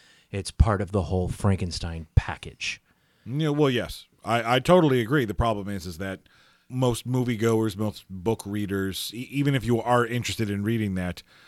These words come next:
Speaker 2: there's a whole lot more reading to do
Speaker 1: Well,
Speaker 2: to figure out what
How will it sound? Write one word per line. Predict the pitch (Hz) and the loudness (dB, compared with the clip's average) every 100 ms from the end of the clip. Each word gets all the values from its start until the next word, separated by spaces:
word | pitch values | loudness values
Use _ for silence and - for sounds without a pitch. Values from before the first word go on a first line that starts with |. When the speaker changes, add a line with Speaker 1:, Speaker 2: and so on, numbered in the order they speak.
| - - | -20 -2
Speaker 2:
there's | 120 | 0
a | 113 | 2
whole | 135 131 | 4 6
lot | 123 107 95 | 4 2 -2
more | 123 147 151 | 4 8 8
reading | 113 110 101 98 | 6 0 -2 -4
to | 92 | -6
do | 85 85 82 78 - _ _ _ _ | -4 -4 -4 -6 -10 _ _ _ _
Speaker 1:
Well, | 107 160 185 | 8 8 6
Speaker 2:
to | 120 | 2
figure | 127 113 113 | 2 2 2
out | 107 | 2
what | 107 104 - - | 2 0 -2 -10